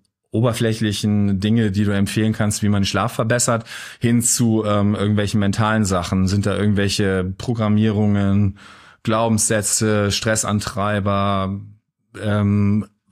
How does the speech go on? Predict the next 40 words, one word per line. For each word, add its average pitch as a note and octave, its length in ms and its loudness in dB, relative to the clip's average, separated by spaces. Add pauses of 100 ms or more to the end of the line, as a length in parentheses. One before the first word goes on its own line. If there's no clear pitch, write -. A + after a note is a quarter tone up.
was A2 460 -4
ist G#2+ 200 -2
so, A2 140 -2
so G#2 140 0
mit G#2 180 2
den G#2 120 0
Themen A2 240 0
Lebenssinn, A2 720 2
Ziele A2 680 0
und G#2+ 160 -2
so G2 160 0
weiter? G#2+ 400 -2 (440)
Ähm, G2+ 580 0
da, F#2 280 -4
da G2+ 280 -4
gibt's G#2 240 -2
ganz, G#2+ 200 0
ganz G2+ 200 -2
viele G#2 200 0
Sachen, G2 360 0
die G2 120 -2
da G2 200 -2
irgendwie G2+ 300 0
zu F#2+ 220 -2
Widerständen A2 600 -2
führen A2 400 0
und, G#2 160 2
und G2+ 480 -2
wo G#2+ 80 0
die G#2 100 0
Leute G#2 360 0
halt G2+ 220 -2 (360)
gar - 120 -4
nicht A2+ 140 0
so A#2+ 80 -2
sehr A2 220 2
eine G#2 100 2
Schlafstörung A#2 720 0
haben, A#2+ 280 2
sondern, G#2 500 0